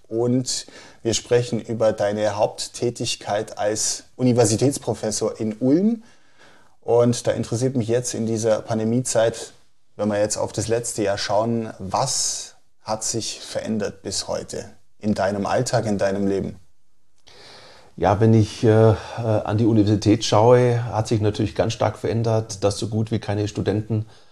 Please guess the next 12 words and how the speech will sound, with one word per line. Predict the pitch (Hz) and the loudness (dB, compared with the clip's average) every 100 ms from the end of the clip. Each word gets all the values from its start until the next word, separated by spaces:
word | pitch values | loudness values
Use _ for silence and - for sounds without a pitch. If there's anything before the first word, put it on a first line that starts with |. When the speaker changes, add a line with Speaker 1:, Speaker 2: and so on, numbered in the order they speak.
| - - - | -20 -20 -6
Speaker 2:
auf | 87 - | -4 -2
dem, | 107 95 95 92 | 0 0 0 -4
äh, | 90 92 - | -4 -6 -4
Campus | 101 117 131 - | -2 0 0 0
sind. | 120 127 131 - | 0 -2 -4 -4
Wir | 95 | -2
haben | 98 107 | -2 -2
üblicherweise | 101 98 - 101 87 92 104 107 107 | -4 -6 -4 -2 0 0 0 2 2
rund | 98 101 110 - | 0 0 0 -2
elftausend | 104 107 - - 90 101 113 104 - - - - - | -4 -4 -4 -2 -2 0 -4 -6 -12 -20 -20 -20 -14
Studenten, | - 107 95 107 117 120 113 | -4 2 4 2 0 -2 -2
aber | 104 - 104 104 101 90 113 | -4 -4 -2 2 2 0 -6